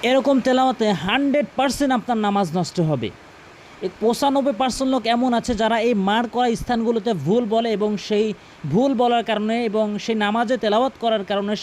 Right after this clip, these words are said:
তাদের নামাজ নষ্ট হয়ে যায়। আপনি যদি সম্পূর্ণ দেখ-, দেখ-, দেখেন তাহলে আপনি বুঝতে পারবেন যে আপনার কোন কোন জায়গাতে ভুল।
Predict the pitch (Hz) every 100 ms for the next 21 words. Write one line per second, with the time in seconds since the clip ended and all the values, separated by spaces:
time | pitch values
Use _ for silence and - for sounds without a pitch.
0 | - 190 196 180 175 214 196 185 156 175
1 | 156 131 113 - - - - - - -
2 | - - - - - - - - - 196
3 | 220 254 233 - 269 269 285 285 294 247
4 | 240 185 175 240 240 190 233 226 277 233
5 | 220 214 233 220 226 170 208 - 233 226
6 | 240 226 208 214 214 - 262 269 254 247
7 | 214 202 202 185 214 170 156 180